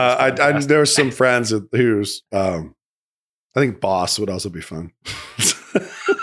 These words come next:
Speaker 1: Boss. Uh, my brother-in-law said he wants to be Jefe, which is, is great. But, um, I know I had some friends whose grandfather went by Duke, which was also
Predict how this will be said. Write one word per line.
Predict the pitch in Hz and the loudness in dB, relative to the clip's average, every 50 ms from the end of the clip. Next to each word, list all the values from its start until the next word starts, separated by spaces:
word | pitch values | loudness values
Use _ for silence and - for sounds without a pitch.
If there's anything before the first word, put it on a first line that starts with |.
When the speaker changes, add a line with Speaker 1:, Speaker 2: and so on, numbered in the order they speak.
| 1077 - 392 - - - - 381 - - - _ _ - | -4 -6 -6 -6 -6 -10 -8 -8 -8 -8 -10 _ _ -2
Speaker 1:
Boss. | - 135 127 123 120 113 - - - - - - - _ - | 0 2 4 4 4 2 0 -6 -8 -16 -20 -20 -20 _ 0
Uh, | 120 117 113 107 101 | 2 4 4 4 2
my | 113 117 | 2 2
brother-in-law | 107 123 123 120 113 113 110 104 | 2 4 4 4 4 4 2 2
said | 104 - 110 | 2 0 0
he | 113 | 0
wants | 110 107 98 - | 0 0 -2 -4
to | 85 | -4
be | 82 - | -6 -4
Jefe, | - 98 101 - - 71 67 69 | -2 -4 -4 -4 -6 -8 -8 -8
which | 71 78 82 - | -10 -10 -8 -8
is, | 101 92 - - - _ | -8 -6 -8 -8 -8 _
is | 104 95 85 | -10 -8 -8
great. | - - 104 90 82 85 85 - _ - | -8 -8 -6 -6 -6 -6 -8 -10 _ -8
But, | 104 95 85 - - _ _ _ _ - - - - _ _ | -6 -6 -6 -8 -12 _ _ _ _ -18 -18 -18 -18 _ _
um, | 113 110 107 104 104 98 98 101 95 - _ _ _ _ _ _ | 0 0 2 2 0 0 -2 -4 -6 -10 _ _ _ _ _ _
I | 131 131 | 0 2
know | 135 131 127 | 4 4 4
I | 127 | 4
had | 127 120 - | 2 2 0
some | 117 104 | -2 -2
friends | - 117 117 110 107 104 | 0 0 2 2 0 0
whose | 107 104 95 | -2 -6 -6
grandfather | - 107 98 101 92 101 101 98 101 92 | -4 -4 -4 -4 -4 -4 -4 -4 -4 -6
went | 85 87 101 101 85 | -4 -4 -6 -4 -4
by | 82 82 | -6 -8
Duke, | 78 _ 98 98 90 78 - - - - _ _ | -8 _ -8 -8 -8 -8 -10 -16 -20 -20 _ _
which | _ 104 104 95 - | _ -8 -8 -6 -6
was | 104 98 92 | -6 -6 -4
also | 101 98 98 95 - 113 104 98 98 98 | -4 -4 -4 -4 -4 -6 -6 -6 -8 -12